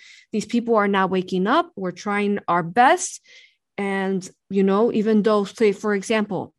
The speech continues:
um, Trump didn't come into presidency.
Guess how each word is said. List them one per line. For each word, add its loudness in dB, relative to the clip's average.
um, -4
Trump -4
didn't -4
come -2
into -6
presidency. -4